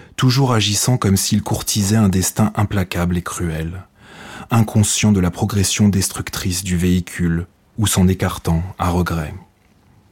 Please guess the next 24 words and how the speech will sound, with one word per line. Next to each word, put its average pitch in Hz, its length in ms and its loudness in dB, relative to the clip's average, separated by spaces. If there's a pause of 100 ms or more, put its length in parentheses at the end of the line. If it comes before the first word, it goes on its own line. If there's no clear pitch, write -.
(500)
Au 101 140 2
bout 113 180 2
d'à 120 140 4
peu 95 140 0
près - 200 -2
un 113 140 6
kilomètre, 95 800 0 (260)
les 92 220 4
oiseaux 101 240 4
avaient 101 160 4
disparu. 90 600 -2 (800)
Johnny 104 360 4
peut 117 140 0
recommencer 104 580 2
à 98 80 2
fendre 95 380 2
le 87 100 4
désert 87 460 2
au 87 80 2
volant 90 320 4
de 92 80 4
son - 180 0
nouveau 90 300 2
bolide, 87 500 0